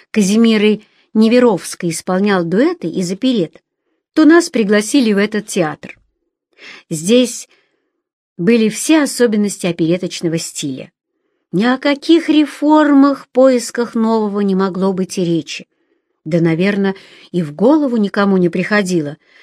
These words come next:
что оперетта заштамповалась, и ее надо реформировать. И такая она имела успех у зрителя.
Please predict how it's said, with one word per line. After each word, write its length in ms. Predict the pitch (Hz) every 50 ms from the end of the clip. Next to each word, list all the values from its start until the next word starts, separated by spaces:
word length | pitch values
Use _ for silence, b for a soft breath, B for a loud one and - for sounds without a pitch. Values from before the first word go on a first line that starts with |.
| b b
что 240 | b - - - 196
оперетта 600 | 180 180 - 202 202 233 254 254 254 - 220 208 B B B B B
заштамповалась, 1120 | 190 170 214 208 - - - 208 190 175 - 196 185 190 247 302 330 226 139 - - - - b b b b b
и 100 | - 220
ее 220 | 214 214 240 269
надо 300 | 254 226 226 247 220 226
реформировать. 840 | 214 214 214 - 208 196 202 180 156 139 135 107 98 - - - - _ _ _ _ _ _ _ _ _ _ _ -
И 80 | 175 190
такая 600 | - 208 196 196 - 233 226 226 214 202 196 b b b b b b b
она 300 | b 202 196 202 202 202 202
имела 400 | 202 202 214 214 202 190 185 185
успех 680 | - 208 - - - - - 302 330 320 - - - _
у 120 | - 214 220
зрителя. 600 | 208 214 220 202 165 - - - - - -